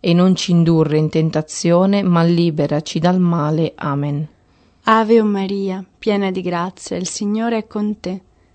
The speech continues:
Speaker 2: Tu sei la benedetta fra le donne, e benedetto è il frutto del tuo seno, Gesù.
Speaker 1: Santa Maria, Madre di Dio, prega per noi peccatori,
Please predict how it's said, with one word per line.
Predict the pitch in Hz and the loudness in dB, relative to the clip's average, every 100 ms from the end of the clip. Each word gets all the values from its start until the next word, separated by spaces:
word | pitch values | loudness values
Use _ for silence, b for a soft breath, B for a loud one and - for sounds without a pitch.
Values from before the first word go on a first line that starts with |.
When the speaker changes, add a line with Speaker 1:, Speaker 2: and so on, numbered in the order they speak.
| _ - | _ -4
Speaker 2:
Tu | 226 | -4
sei | - 214 196 | -2 -2 0
la | 190 | 0
benedetta | 180 180 180 202 233 - 208 | 0 0 0 -2 -4 -4 -4
fra | - 208 | -2 -2
le | 202 196 | -2 -2
donne, | 185 185 190 190 202 - - - | -2 -2 -4 -6 -10 -14 -18 -8
e | 202 | -4
benedetto | 202 208 202 202 - | -2 -2 -2 -4 -4
è | 180 | -6
il | 185 | -6
frutto | - 214 202 - 226 | -6 -6 -6 -4 -2
del | 190 185 - | -2 -6 -4
tuo | 226 233 | 0 0
seno, | 233 180 170 170 185 | 0 -2 -2 -2 -6
Gesù. | 196 208 202 196 196 b b b b | -4 -4 -4 -8 -10 b b b b
Speaker 1:
Santa | - - 185 180 165 165 | -8 0 2 4 2 2
Maria, | 165 165 170 180 185 - | 2 2 0 0 -2 -2
Madre | 185 180 175 175 170 196 | 0 2 4 2 0 -2
di | 202 165 | -2 -4
Dio, | 160 170 175 185 - - | -4 -2 0 -2 -6 -10
prega | - 185 185 180 170 | -4 0 0 0 -2
per | 165 175 | 0 2
noi | 180 180 180 | 4 2 2
peccatori, | 180 - 175 - 160 151 147 | -2 -2 -6 0 0 0 -2